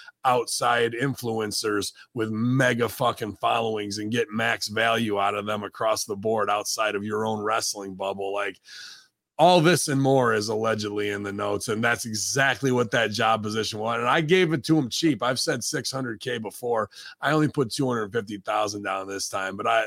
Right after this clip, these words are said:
they're gonna, if they, if they want it, they'll match that in stock as well, because you're not gonna fucking go,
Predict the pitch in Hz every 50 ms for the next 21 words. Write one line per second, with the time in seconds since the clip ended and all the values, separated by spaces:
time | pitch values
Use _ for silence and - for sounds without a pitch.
0 | 107 107 110 131 131 127 120 123 110 113 110 110 117 104 104 120 117 113 113 117
1 | 110 104 101 123 120 123 117 117 120 120 127 123 110 110 123 120 117 117 113 110
2 | 110 107 - - - 101 101 95 95 92 - - - - 104 101 95 92 - -
3 | 98 92 90 101 101 98 98 92 95 95 98 92 117 110 107 98 - - - -
4 | - - - 139 147 147 151 147 147 135 - 143 131 113 - - - 123 117 -
5 | - 123 120 120 113 120 110 107 104 98